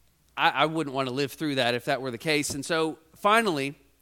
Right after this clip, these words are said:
after this happens, verse twenty-two,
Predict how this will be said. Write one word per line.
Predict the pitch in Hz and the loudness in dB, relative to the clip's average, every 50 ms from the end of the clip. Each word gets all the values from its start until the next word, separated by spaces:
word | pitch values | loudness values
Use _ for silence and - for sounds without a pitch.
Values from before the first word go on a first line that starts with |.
| _ - | _ 0
after | 135 147 156 - 190 | 0 0 0 0 -4
this | 180 190 185 - | -4 -4 -2 2
happens, | 180 147 135 - - 143 160 - - - - _ _ _ _ _ _ _ _ _ _ _ _ _ _ _ | 4 4 4 2 0 -8 -10 -10 -12 -14 -16 _ _ _ _ _ _ _ _ _ _ _ _ _ _ _
verse | - 131 147 139 - | -8 -6 -6 -6 -4
twenty-two, | - 151 156 165 - - 151 131 143 | -4 -2 -2 -2 -4 -4 -8 -8 -8